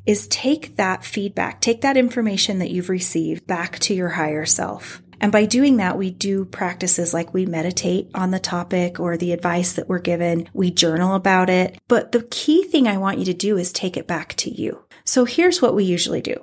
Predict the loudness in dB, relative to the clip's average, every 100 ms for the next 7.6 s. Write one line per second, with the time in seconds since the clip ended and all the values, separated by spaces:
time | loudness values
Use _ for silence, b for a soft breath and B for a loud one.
0 | _ -8 -4 -4 -4 0 2 4 2 0
1 | -2 -2 -2 -6 -10 _ _ -4 0 -2
2 | -4 -10 -4 -2 2 2 2 2 0 0
3 | 0 0 0 0 0 4 4 4 2 0
4 | 0 -2 -2 0 2 2 0 0 -2 -2
5 | -6 -4 -2 -2 -4 -6 -6 -8 -8 -4
6 | -4 -2 2 0 0 -6 -4 -6 -6 -10
7 | -4 -2 0 -2 -2 -6